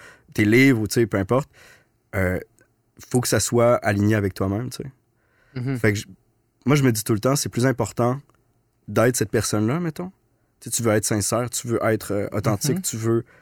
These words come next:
Speaker 1: tu veux, comme, avoir ça pour que ce que tu fasses après, ce soit, j'ai l'impression que ça coule de la même source, genre, ça vient de la même place. Puis que tu te perdes pas dans, genre, qu'est-ce que, où est-ce que je vais, euh, comment, comment je le fais, tu sais. On dirait qu'il y a
Speaker 2: Ouais.
Speaker 1: comme, il y a une voie qui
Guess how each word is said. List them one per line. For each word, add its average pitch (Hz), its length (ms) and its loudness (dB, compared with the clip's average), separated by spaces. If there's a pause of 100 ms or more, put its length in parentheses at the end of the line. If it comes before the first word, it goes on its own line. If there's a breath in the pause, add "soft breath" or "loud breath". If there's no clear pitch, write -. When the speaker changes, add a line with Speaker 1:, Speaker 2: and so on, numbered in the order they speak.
(260 soft breath)
Speaker 1:
tu - 160 -12
veux, 113 260 -2
comme, 107 440 -4 (640)
avoir 107 400 2
ça 131 320 0 (640)
pour 165 200 6
que 120 120 0
ce - 60 -4
que 117 80 0
tu - 140 -2
fasses 117 280 0
après, 113 260 -2
ce - 140 -4
soit, 107 400 -2 (1040)
j'ai 113 80 -2
l'impression 104 220 0
que 113 60 -2
ça 98 120 0
coule 127 220 4
de 123 40 2
la 117 60 2
même 110 180 0
source, - 280 -6
genre, 151 180 -12
ça 92 180 -4
vient 98 160 -2
de 127 60 0
la 135 80 -2
même 127 160 -2
place. 143 320 -8 (500 soft breath)
Puis 110 120 -2
que - 100 -10
tu - 120 -6
te - 80 -20
perdes 107 200 2
pas 135 220 2
dans, 113 200 4
genre, 98 220 2
qu'est-ce - 220 -4
que, 98 180 -4 (500 soft breath)
où 139 80 -2
est-ce 147 120 -2
que 113 100 -4
je 104 160 -6
vais, 117 240 -2 (140)
euh, - 100 -14
comment, 139 420 -2
comment 127 240 -4
je 127 100 -10
le 104 80 -8
fais, 131 200 -8
tu - 140 -8
sais. 131 60 -12 (280 soft breath)
On 104 60 -12
dirait 120 120 0
qu'il 92 400 -6
y 98 40 -2
a - 40 0
Speaker 2:
Ouais. 127 60 2
Speaker 1:
comme, 139 240 4
il 101 60 -2
y 113 40 4
a 113 60 4
une 110 120 2
voie 127 320 4
qui 104 380 -4